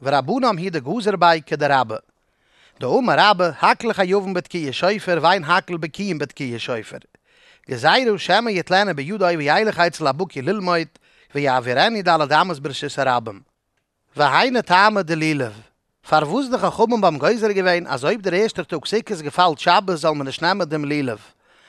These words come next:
ווייל איך האב מורא, שמע יעבירני דלת אמות ברשות הרבים. והיינו טעמא דמגילה. ביז דא איז די גמרא.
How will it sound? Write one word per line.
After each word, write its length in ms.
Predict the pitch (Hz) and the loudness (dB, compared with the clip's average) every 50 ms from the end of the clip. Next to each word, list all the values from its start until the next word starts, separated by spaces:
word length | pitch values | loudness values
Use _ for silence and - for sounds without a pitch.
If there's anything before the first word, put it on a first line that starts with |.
| _ _ _ | _ _ _
ווייל 160 | - 131 143 | -2 0 0
איך 120 | 143 - 156 | 0 2 2
האב 120 | 147 139 | 2 2
מורא, 320 | 147 175 233 262 233 208 180 | 2 2 2 4 2 2 2
שמע 340 | - - 165 185 214 226 | 2 2 2 2 2 0
יעבירני 680 | 214 196 175 165 165 131 131 135 147 185 202 190 175 151 | 0 0 2 2 2 2 2 0 2 2 0 0 -2 0
דלת 280 | 156 151 151 147 127 | 0 0 0 0 2
אמות 280 | 151 165 185 196 170 147 | 2 2 2 2 -2 -6
ברשות 380 | 151 147 135 - 156 135 - | -6 -8 -8 -6 -8 -6 -4
הרבים. 420 | 147 131 131 131 127 123 120 107 - _ _ _ _ _ _ _ _ _ _ _ _ _ _ _ | -2 2 2 2 2 0 -4 -12 -12 _ _ _ _ _ _ _ _ _ _ _ _ _ _ _
והיינו 460 | - 143 143 135 151 190 254 269 247 220 | -4 -2 0 2 2 2 2 2 0 0
טעמא 380 | - 185 185 196 214 202 185 | 2 4 4 4 4 2 0
דמגילה. 640 | - - 147 160 151 156 147 135 147 139 120 110 - - _ _ _ _ _ _ | -4 -2 -4 -4 -4 -4 -4 -4 -4 -4 -6 -6 -10 -14 _ _ _ _ _ _
ביז 240 | 117 175 254 240 190 | 0 0 0 0 -2
דא 120 | 170 214 233 226 190 160 | -2 -2 -2 -2 -2 -4
איז 140 | 170 160 127 | -4 -6 -4
די 100 | 156 165 | -6 -4
גמרא. 400 | 147 160 151 147 143 139 117 | -4 -4 -4 -4 -4 -4 -6